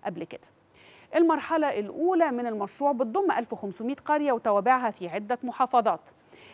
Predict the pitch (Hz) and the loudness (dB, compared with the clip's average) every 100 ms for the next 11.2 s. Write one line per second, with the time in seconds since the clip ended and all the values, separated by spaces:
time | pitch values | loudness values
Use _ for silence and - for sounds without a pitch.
0 | - 370 349 226 196 202 247 220 202 233 | 2 4 4 2 -4 -4 -4 -2 0 2
1 | 254 214 208 - 247 226 190 - 196 269 | 2 0 -4 -4 -2 -2 -4 -10 -6 -6
2 | 247 - - 196 190 190 262 214 214 359 | -6 -8 -10 -8 -4 -4 -2 -4 -2 -2
3 | 370 294 240 254 339 330 180 240 294 269 | -2 -4 -4 0 0 0 0 0 0 -4
4 | - - - 262 349 277 - 185 - 240 | -10 -20 -4 -2 0 -4 -8 -12 -8 -4
5 | 320 - 240 254 339 247 233 220 185 180 | -4 -2 -2 0 -2 0 0 -2 -8 -10
6 | 170 240 226 381 302 240 208 214 214 208 | -8 -4 0 0 0 -2 -2 -2 -2 -4
7 | - - - 190 185 - 302 277 - 240 | -14 -20 -10 -10 -8 -4 -2 -2 0 0
8 | 165 - - - 196 262 220 175 175 180 | 0 -16 -16 -18 -2 0 0 -4 -6 0
9 | 247 196 170 175 254 330 294 202 180 214 | 0 0 -4 -6 -2 0 0 -2 0 0
10 | 196 185 170 - 208 247 240 233 269 277 | -2 -8 -10 -10 -10 -8 -6 -4 -4 0
11 | 226 | 0